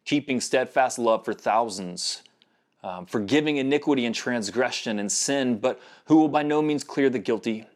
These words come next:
visiting the iniquity of the fathers on the children and the children's children to the third and the fourth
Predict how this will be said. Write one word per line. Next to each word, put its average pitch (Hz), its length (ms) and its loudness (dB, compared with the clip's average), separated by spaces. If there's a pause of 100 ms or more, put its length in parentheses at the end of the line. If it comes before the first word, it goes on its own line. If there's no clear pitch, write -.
(140)
visiting 143 540 0
the 131 120 2
iniquity 135 460 2
of 123 60 4
the 123 60 -6
fathers 104 480 0
on 107 60 -6
the 101 60 -4
children 107 440 -2
and 101 60 -6
the 98 80 -6
children's 101 460 -6
children 95 520 -6 (320)
to - 120 -6
the 98 100 -8
third 123 600 -2 (260)
and 98 100 -6
the 92 60 -6
fourth 104 520 -2